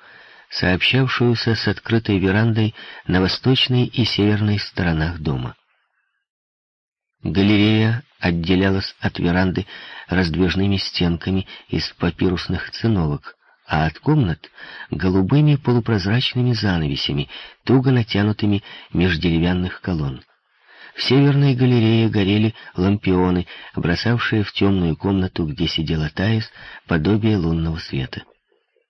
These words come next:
Внезапно на занавесях возник чёткий силуэт почти голого мужчины,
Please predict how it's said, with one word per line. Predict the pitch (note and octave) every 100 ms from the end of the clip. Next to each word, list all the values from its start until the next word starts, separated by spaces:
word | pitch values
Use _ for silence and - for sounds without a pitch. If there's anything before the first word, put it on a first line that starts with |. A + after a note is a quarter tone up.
| _ _ _ - - _ _ -
Внезапно | F#2 A2+ A#2+ D3+ C#3+ C3+ B2+ A2+
на | G#2+ G#2
занавесях | G#2 A2 G#2+ G#2 G2+ -
возник | G2 D#2 G#2 -
чёткий | - G2+ - - G#2
силуэт | - E2+ E2+ F#2+ -
почти | - - -
голого | E2 G2+ G#2+ G#2+
мужчины, | A2 A#2+ - E2+ C2